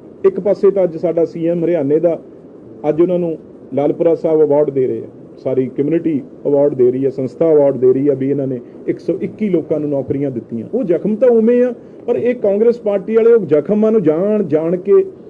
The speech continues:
ਉਹਨੂੰ ਕੁਰੇਦਦੇ ਆ। ਦੂਜੇ ਪਾਸੇ ਰਾਹੁਲ ਗਾਂਧੀ ਕੀ ਕਹਿੰਦਾ ਬਾਹਰ ਜਾ ਕੇ,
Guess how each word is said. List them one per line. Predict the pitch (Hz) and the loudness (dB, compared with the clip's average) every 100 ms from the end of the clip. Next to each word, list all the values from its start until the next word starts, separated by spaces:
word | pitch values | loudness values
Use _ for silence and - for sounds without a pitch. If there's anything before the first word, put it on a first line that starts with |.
| - - - - - - - - | -20 -20 -20 -20 -20 -20 -10 0
ਉਹਨੂੰ | 214 214 196 - - - - - - | 2 2 -2 -10 -20 -20 -20 -6 2
ਕੁਰੇਦਦੇ | 175 170 143 127 110 | 4 4 2 0 0
ਆ। | - - - - - - - - - - - - | -4 -20 -20 -20 -20 -20 -20 -20 -20 -20 -20 -4
ਦੂਜੇ | 180 180 269 247 | -2 2 2 2
ਪਾਸੇ | 240 254 | 4 4
ਰਾਹੁਲ | 233 220 214 | 4 4 2
ਗਾਂਧੀ | 233 240 | 2 0
ਕੀ | 202 180 | -4 -4
ਕਹਿੰਦਾ | 175 196 214 | -2 0 0
ਬਾਹਰ | 180 208 | 0 0
ਜਾ | 190 165 | 0 -2
ਕੇ, | - | -8